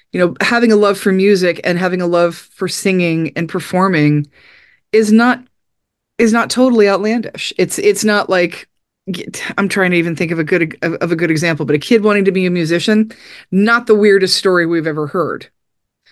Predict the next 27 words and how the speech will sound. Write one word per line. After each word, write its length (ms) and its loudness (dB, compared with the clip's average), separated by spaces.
And 180 -2
so, 500 4
you 140 -2
know, 80 0
she's 280 0
dealing 280 2
with 160 2
prejudices 580 0
from 160 -6
school. 300 0
And 140 2
this 140 0
seems 280 2
like, 120 2
you 60 2
know, 120 4
like, 240 2
like 200 -4
Rachel 240 0
was 80 -8
saying, 160 -2
this 160 -6
is 120 -8
a 40 -6
small 320 0
town. 520 0
And, 460 -2